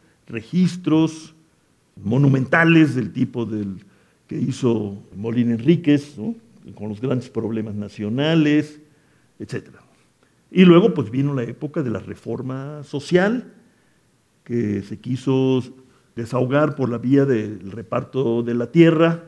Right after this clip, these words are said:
y de la promoción de la organización de los trabajadores urbano-industriales, como les dije el martes, y de ahí en adelante, con diferentes modalidades, intensidades,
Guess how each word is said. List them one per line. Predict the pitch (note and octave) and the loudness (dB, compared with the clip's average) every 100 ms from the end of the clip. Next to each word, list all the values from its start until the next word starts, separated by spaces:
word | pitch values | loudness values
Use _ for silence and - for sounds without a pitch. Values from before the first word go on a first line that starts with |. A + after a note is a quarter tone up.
| - - - - - | -20 -20 -20 -14 0
y | C3 | 2
de | A#2+ | 2
la | A#2 A#2 | 0 0
promoción | A2+ A2 A2 B2+ C3 B2+ A#2+ | -4 -4 -4 0 2 2 0
de | A2 | -2
la | G#2+ | -2
organización | G#2+ G#2+ G#2+ A2 A2+ G#2 A#2 A#2+ A#2 | -2 -4 -4 -6 -6 -8 -4 -2 -2
de | G2+ | -4
los | G2+ - | -8 -10
trabajadores | G#2 G2+ G#2 G#2+ G#2 G2+ | -10 -6 -4 -4 -6 -12
urbano-industriales, | G2 G#2 G#2+ G2+ F#2+ F#2+ - F3+ E3 D3+ C3+ C3+ | -10 -8 -8 -8 -10 -14 2 4 6 4 0 -8
como | - G2+ G2 F2+ | -10 -10 -8 -10
les | G2+ | -10
dije | A2+ B2+ - G#2+ - _ _ _ _ - | -6 -6 -8 -14 -16 _ _ _ _ -14
el | - B2+ | -8 -4
martes, | D#3 F3 E3+ - E3 E3 - - _ _ - | 0 0 0 4 8 8 4 -16 _ _ 8
y | G#3 | 10
de | G#3 | 12
ahí | F#3+ A#3+ | 10 6
en | D4+ | 4
adelante, | C#4 B3 G3 F#3+ F3+ F#3+ G3 A#3 - - _ _ _ _ _ _ _ _ _ | 2 2 2 2 2 2 2 2 -6 -20 _ _ _ _ _ _ _ _ _
con | - C3 - | -4 -4 -4
diferentes | - D#3 D#3+ F#3 G#3 F3+ | 2 4 6 6 6 6
modalidades, | F3 D3+ C3 C3 C3+ D3 F#3 F3 E3+ E3 - F3 | 6 6 4 4 2 0 0 2 6 6 6 6
intensidades, | E3+ E3 D3+ C#3 - C3+ A#2 D#3+ D#3 D3 C#3+ C#3 - | 8 8 8 4 2 -2 -2 0 0 0 -2 -4 -10